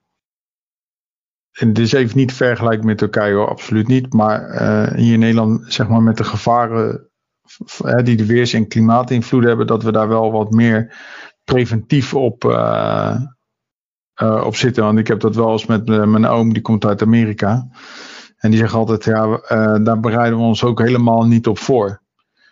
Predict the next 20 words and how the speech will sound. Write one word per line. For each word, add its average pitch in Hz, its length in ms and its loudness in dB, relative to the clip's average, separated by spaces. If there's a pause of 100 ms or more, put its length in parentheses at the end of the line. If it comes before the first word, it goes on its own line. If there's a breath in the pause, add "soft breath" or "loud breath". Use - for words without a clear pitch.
(500)
Eh, 110 140 2
dat 107 220 -2
zag - 300 -4
je - 40 -2
dus 110 140 0
in 113 80 2
tweeduizend 113 540 0
zes 123 260 0
met 117 160 0
die 117 160 0
orkaan, 117 500 0
eh, 113 160 2
Katrina. 131 800 0 (220)
Ja, 107 340 0 (160)
eh, 113 540 2
d-, 110 180 0 (200)
daar 123 220 2
hadden 127 240 0
ze 123 80 2
al 117 540 0